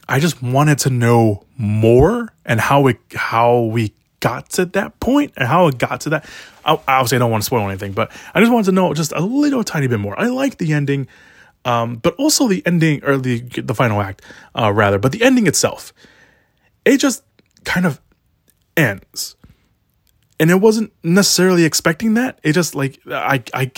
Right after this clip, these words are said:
I like the ending. I like what kind, what they were doing with it, but it just ends. So it's just one of those things where I'm like, "Huh." I was just sitting there,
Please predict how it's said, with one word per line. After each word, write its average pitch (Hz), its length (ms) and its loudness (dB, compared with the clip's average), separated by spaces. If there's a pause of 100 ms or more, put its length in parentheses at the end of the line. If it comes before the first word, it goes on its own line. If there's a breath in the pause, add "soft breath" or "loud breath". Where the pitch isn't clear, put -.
I 139 120 0
like 151 260 0
the 151 160 0
ending. 160 260 0
I 143 60 0
like 120 240 -2
what 120 120 -8
kind, 113 320 -6
what 120 180 -4
they 117 100 -4
were 107 140 -4
doing 113 320 -4
with 147 160 0
it, 180 160 -4 (340 loud breath)
but 190 140 2
it 196 80 -2
just 226 240 0 (520)
ends. - 480 -6 (440)
So 156 140 2
it's 160 80 4
just 170 100 -2
one 190 100 2
of 185 40 4
those 165 120 2
things 160 140 2
where 139 80 4
I'm 139 80 2
like, 127 160 0 (460 loud breath)
"Huh." - 240 0 (460 loud breath)
I 160 60 4
was 175 100 4
just 160 100 0
sitting 269 200 2
there, 113 300 2